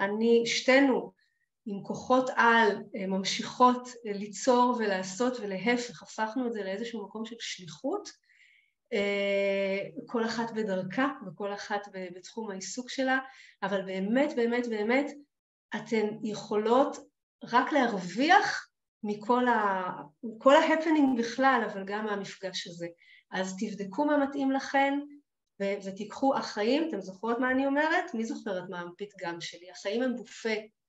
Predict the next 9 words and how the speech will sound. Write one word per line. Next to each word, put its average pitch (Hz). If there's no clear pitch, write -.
יש -
לכם 262
כאן 214
את -
הכל, 240
את 269
הכל, 285
את 208
הקינוחים, 254